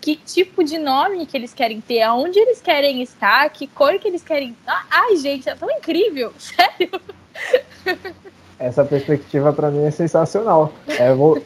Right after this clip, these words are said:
Speaker 2: pra mim é mais palpável voltar naquela questão de vo-, que você falou, de que pensa muito bem, é, na pessoa que você vai levar em casa, porque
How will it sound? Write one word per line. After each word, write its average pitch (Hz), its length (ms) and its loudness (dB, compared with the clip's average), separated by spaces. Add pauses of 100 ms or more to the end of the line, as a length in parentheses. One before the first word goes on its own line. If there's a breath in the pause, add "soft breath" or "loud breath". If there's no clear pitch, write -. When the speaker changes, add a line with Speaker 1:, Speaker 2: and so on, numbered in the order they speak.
Speaker 2:
pra 160 260 4
mim 185 160 0
é 202 140 2
mais 180 260 4
palpável 190 640 4
voltar 165 320 -2
naquela 160 260 -2
questão 165 300 -2
de 165 60 0
vo-, 160 180 0
que - 240 -8
você 160 200 2
falou, 156 380 6 (240)
de 139 100 -4
que 160 120 0
pensa 185 340 2
muito 208 380 2
bem, 180 200 6 (440)
é, 156 260 8
na 160 140 2
pessoa 170 260 -2
que - 80 -4
você 151 220 0
vai 165 120 6
levar 160 300 4
em 165 80 -2
casa, 165 420 2
porque 180 480 -4